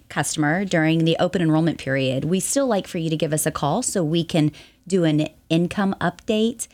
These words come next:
and then double check to make sure that what you need in twenty twenty-four is still what you needed,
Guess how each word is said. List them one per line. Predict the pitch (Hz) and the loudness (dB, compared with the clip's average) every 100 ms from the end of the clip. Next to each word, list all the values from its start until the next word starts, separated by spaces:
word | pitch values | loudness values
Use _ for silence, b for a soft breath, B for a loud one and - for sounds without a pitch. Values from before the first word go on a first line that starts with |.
| b b | b b
and | 190 190 | -2 0
then | 190 180 | 2 0
double | 247 254 302 | 0 0 -2
check | - - 190 165 175 - | -2 -2 0 0 -2 -6
to | - | -2
make | 185 175 - | 0 0 -2
sure | - 170 | 0 0
that | 170 165 | 0 0
what | 170 | 0
you | 180 | 0
need | 175 175 160 | 0 2 2
in | 156 | 0
twenty | - 180 160 | 0 0 0
twenty-four | - 143 - 320 247 135 - - b b - | 0 -2 0 0 2 -2 -6 -14 b b -6
is | 196 | -4
still | - 214 196 175 | -2 0 2 2
what | 175 | 0
you | 170 | 0
needed, | 165 151 151 147 | 2 2 0 -2